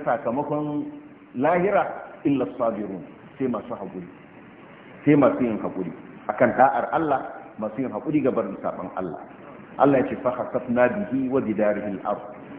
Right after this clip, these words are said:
sai muka kisfe shi da shi da gidansa, muka kisfe ƙasa da shi. Wato, ma'anar kisfewa, wato, ƙasa ta dare ta haɗiye shi, da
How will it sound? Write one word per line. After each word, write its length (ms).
sai 100
muka 260
kisfe 680
shi 400
da 100
shi 540
da 100
gidansa, 580
muka 180
kisfe 460
ƙasa 320
da 160
shi. 80
Wato, 260
ma'anar 420
kisfewa, 400
wato, 520
ƙasa 340
ta 80
dare 380
ta 100
haɗiye 460
shi, 160
da 140